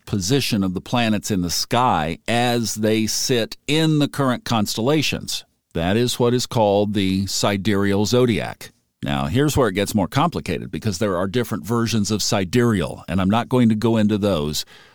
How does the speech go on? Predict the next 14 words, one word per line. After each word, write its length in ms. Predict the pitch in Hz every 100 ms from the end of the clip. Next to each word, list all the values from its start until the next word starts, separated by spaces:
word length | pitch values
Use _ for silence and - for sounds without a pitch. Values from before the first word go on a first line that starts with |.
| _
but 120 | 107 101
I'm 240 | 135 156
using 400 | 139 127 131 117
the 80 | 104
Lahiri 640 | 98 90 139 120 95 82 -
as 480 | 90 90 85 - -
a 80 | 90
comparison 760 | - 87 - 156 147 107 - 71
here. 400 | 76 64 64 - - - - _ -
So 240 | - 117
to 300 | - 127 107
tell 340 | - - 190
you, 140 | 127 78
today, 880 | - 127 110 143 175 90 71 -